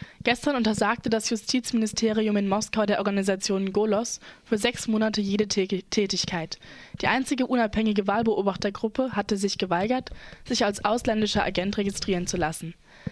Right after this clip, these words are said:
Sie war zuvor schon zu einer Geldstrafe von über siebentausend Euro verurteilt worden.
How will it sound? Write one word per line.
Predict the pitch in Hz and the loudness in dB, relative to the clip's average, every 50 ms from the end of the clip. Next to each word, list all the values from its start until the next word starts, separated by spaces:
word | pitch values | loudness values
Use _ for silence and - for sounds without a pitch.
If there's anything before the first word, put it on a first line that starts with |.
| - - | -12 -10
Sie | - - 220 | -6 0 2
war | 214 214 214 | 2 2 2
zuvor | - 233 202 - 240 254 269 | 0 -2 0 2 2 2 2
schon | - 254 247 233 | 2 0 0 2
zu | - 233 | 2 0
einer | 202 190 190 190 | 2 2 2 2
Geldstrafe | 190 202 208 - - - 214 208 214 208 - 226 208 | 2 2 2 0 0 2 2 2 2 0 -2 -4 -4
von | - - 202 | -2 -4 -2
über | 202 233 220 226 208 | -2 2 2 2 2
siebentausend | 196 208 208 220 208 - 185 185 185 190 190 | 2 0 0 0 0 2 2 0 0 0 -2
Euro | - - 170 170 180 180 | 0 0 0 0 0 -2
verurteilt | - - 143 131 170 - - 165 165 - | -2 -2 0 0 0 -2 -2 -4 -4 -4
worden. | 180 170 160 156 160 170 | -4 -4 -4 -4 -6 -10